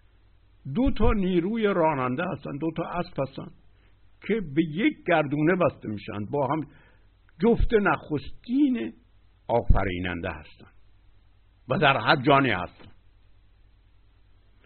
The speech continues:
آفرینندگی این یوغ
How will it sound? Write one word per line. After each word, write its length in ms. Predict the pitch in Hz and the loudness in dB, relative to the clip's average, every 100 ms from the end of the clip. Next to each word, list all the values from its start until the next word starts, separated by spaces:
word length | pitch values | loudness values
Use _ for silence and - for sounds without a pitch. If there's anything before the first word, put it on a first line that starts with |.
| _ _ - - _ | _ _ -20 -20 _
آفرینندگی 1600 | 131 151 151 147 151 151 165 170 165 156 165 156 147 196 233 - - | 6 8 8 4 -2 -2 -2 -2 -4 -4 -4 -4 -6 -6 -6 -8 -6
این 280 | 247 254 214 | -2 0 0
یوغ 380 | 202 285 330 | 2 2 0